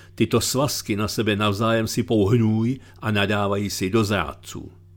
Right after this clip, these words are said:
Došlo to tak daleko, že tisková služba sto patnácté uvedla, ne mou vinou, jakože brigáda zaujímala obranné pásmo před osadami od Očeretinu po Keramik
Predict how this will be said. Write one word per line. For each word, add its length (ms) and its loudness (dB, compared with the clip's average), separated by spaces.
Došlo 340 4
to 140 2
tak 220 0
daleko, 680 0
že 180 0
tisková 600 0
služba 440 0
sto 220 0
patnácté 840 -2
uvedla, 720 0
ne 280 2
mou 340 2
vinou, 460 0
jakože 320 4
brigáda 560 2
zaujímala 640 2
obranné 460 0
pásmo 520 -2
před 300 -2
osadami 560 -2
od 240 -6
Očeretinu 720 -2
po 200 0
Keramik 680 -4